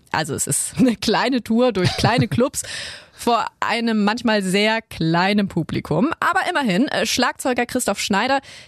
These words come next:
Speaker 1: ist auch dabei und berichtet, wie wichtig diese Erfahrung dort damals ist. Er sagt mal, "Wir haben sehr viele Bands gesehen, die uns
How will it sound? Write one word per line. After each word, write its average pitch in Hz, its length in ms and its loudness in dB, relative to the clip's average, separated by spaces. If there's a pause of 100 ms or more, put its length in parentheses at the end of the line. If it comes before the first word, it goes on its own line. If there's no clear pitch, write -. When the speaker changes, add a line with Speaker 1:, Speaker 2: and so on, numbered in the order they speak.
(140)
Speaker 1:
ist 220 280 0
auch 180 180 0
dabei 233 340 0
und 196 100 0
berichtet, 190 500 0
wie 175 220 4
wichtig 254 380 -2
diese 202 300 0
Erfahrung 170 600 -2
dort 143 220 -2
damals 147 360 0
ist. - 360 -2
Er - 160 -2
sagt 190 220 -2
mal, 262 140 2 (460)
"Wir 233 180 0
haben 247 140 -2
sehr 262 200 2
viele 285 260 2
Bands 226 340 0
gesehen, 240 400 0
die 226 160 2
uns 214 340 0